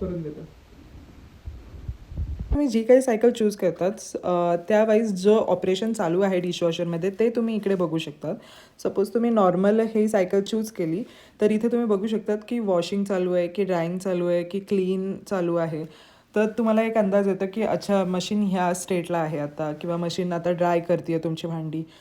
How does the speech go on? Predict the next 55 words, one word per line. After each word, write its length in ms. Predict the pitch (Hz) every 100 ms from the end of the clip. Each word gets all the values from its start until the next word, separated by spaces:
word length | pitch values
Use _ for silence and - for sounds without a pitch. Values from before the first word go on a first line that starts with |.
| - -
तर 140 | 220 220 214 _ _ _ _ -
ते 240 | 254 247
एक, 200 | 240 240
अ, 280 | 214 185 175 170 - - -
तुम्ही, 340 | 202 214 254
अ, 60 | - 180 175 170 160 180 - -
काय 120 | 208
बोलतात, 240 | 175 156 151 - _
बघू 200 | 190 190
शकतात. 340 | 220 190 - 151 -
हा 280 | - 190 190
डिस्प्ले 380 | 180 202 208 220
ऑप्शन 280 | 170 - 160
आहे. 220 | 147 147 - _ - - - - -
आता 180 | 202
वरती 260 | 285 247 226
तुम्ही 220 | 269 277
बघू 160 | 240 220
शकता 240 | 233 247
टू 200 | 269 240
आवर्स 280 | 214 214 214
डिले, 200 | 214 220
फोर 260 | 226 196 190
आवर्स 260 | 196 202
डिले, 200 | 202 202 226 269
एट 220 | 185 175
आवर्स 280 | 180 175 165
डिले. 180 | 156 160 - _ - -
तर 80 | 233 240
तुम्हाला 260 | 240 220
कधी 220 | 240 247 247
कुठे 180 | 247
बाहेर 280 | 240 208 190
जायचं 320 | 202 202 196
असेल 260 | 175 185 185
आणि 220 | - 180
तुम्हाला 220 | 196 190
पाहिजे 260 | 190 180 170
असेल 160 | 190 202
एका 160 | 202
ठराविक, 580 | 220 220 185 180 214 -
अ, 240 | - 190
वेळानंतर 560 | 185 185 180 185 180 202
तुमची 240 | 202 202
मशीन 280 | 202 185 190
स्टार्ट 240 | 190 175 170
झाली 180 | 180
पाहिजे 240 | 170 170 -
किंवा 160 | 202
तुम्ही 160 | 202 226
घरी 220 | 214 214
येण्याच्या 340 | 208 202 196 202
आधी 160 | 190
ती 120 | 196
मशीन 300 | 196 190 196